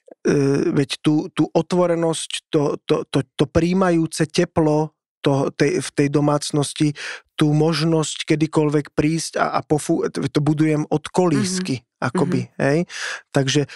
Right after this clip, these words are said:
Speaker 1: jasne, dobre, v puberte za mnou nepríde deväť krát z desiatich s otlčeným kolenom, ale ten desiatý krát, keď má otlčenú dušu, tak by som
Speaker 2: To pre ňo
Speaker 1: očakával, že proste
Speaker 2: náročnejšie
Speaker 1: príde,
Speaker 2: ešte
Speaker 1: keď nie za
Speaker 2: oveľa.
Speaker 1: mnou, tak
Speaker 2: Mhm.
Speaker 1: proste za partnerom, za partnerkou, hej?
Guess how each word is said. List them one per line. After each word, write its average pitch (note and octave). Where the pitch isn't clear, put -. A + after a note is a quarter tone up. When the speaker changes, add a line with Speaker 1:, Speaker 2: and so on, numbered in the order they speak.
Speaker 1:
jasne, D3+
dobre, D#3
v C3
puberte D3+
za D3
mnou D3
nepríde D3+
deväť C#3+
krát C#3+
z C3+
desiatich C#3
s -
otlčeným D3
kolenom, D3
ale C#3+
ten C#3
desiatý C#3+
krát, C#3+
keď -
má C#3+
otlčenú C#3+
dušu, D3
tak -
by C#3+
som D3
Speaker 2:
To -
pre E3
ňo -
Speaker 1:
očakával, D3
že D3+
proste D#3
Speaker 2:
náročnejšie D#3+
Speaker 1:
príde, D3+
Speaker 2:
ešte -
Speaker 1:
keď D3+
nie D3+
za D3
Speaker 2:
oveľa. D3+
Speaker 1:
mnou, D3+
tak F#3+
Speaker 2:
Mhm. F3
Speaker 1:
proste -
za C#3
partnerom, D3
za C#3
partnerkou, C#3+
hej? C#3+